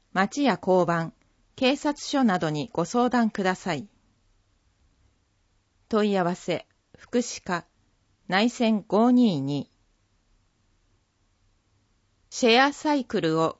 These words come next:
ご利用ください。町はどこでも借りられて好きな場所で返せる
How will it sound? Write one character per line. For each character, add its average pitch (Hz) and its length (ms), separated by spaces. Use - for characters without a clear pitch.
ご 165 140
利 233 120
用 262 220
く - 140
だ 202 120
さ 202 220
い。 - 160
町 214 320
は 190 240
ど 262 120
こ 277 160
で 208 100
も 175 160
借 190 260
り 233 40
ら 240 140
れ 226 120
て 185 400
好 - 180
き 294 120
な 269 140
場 196 100
所 190 160
で 170 140
返 202 260
せ 208 200
る 147 240